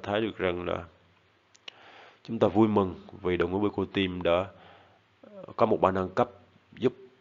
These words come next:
tăng gấp đôi tốc độ di chuyển mainnet. Và họ đã làm việc, ờ, nghiêm túc thông qua các bước nâng cấp cụ thể ở cái đoạn thứ hai này. Và thực tế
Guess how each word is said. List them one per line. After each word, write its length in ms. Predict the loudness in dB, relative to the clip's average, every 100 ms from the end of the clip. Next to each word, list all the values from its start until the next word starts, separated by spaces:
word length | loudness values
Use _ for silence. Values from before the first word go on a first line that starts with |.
| _
tăng 320 | 2 4 0 -6
gấp 180 | -6 4
đôi 220 | 6 6 -2
tốc 120 | -4
độ 160 | -2 -2
di 80 |
chuyển 180 | -4 -4
mainnet. 260 | 0 0 -2 -8 _ _ -20 -20 -20 -20 _ _ _ _ _ _ _ _ _ _ -4
Và 120 | -2
họ 180 | 0 -4
đã 120 | -2
làm 220 | -2 -2
việc, 240 | -4 -6 -6
ờ, 140 | -8
nghiêm 220 | -6 -8
túc 300 | -2 -4 -4 -20 -20 -20
thông 200 | -10 -6
qua 140 | 0 0
các 80 | 0 -8 -8 -4
bước 260 | -2 -2 -6
nâng 200 | -8 -2
cấp 220 | -4 -4 -20 _
cụ 160 | -8 -6
thể 120 | -4 -4
ở 140 | -2
cái 60 | -2
đoạn 140 | -4 -4
thứ 80 |
hai 180 | -6 -6
này. 200 | -6 -12 _ _ _ _ -12 -12 -12 -20 -20 _ _ _ _ _ _ _ _ _ _ _ _ _ _ _ _ _ _ _ _ _ _ _ _ _ _ _ _ _ _ _ _ _ _
Và 200 | 2 2
thực 240 | 2 -4 8
tế 280 | 8 8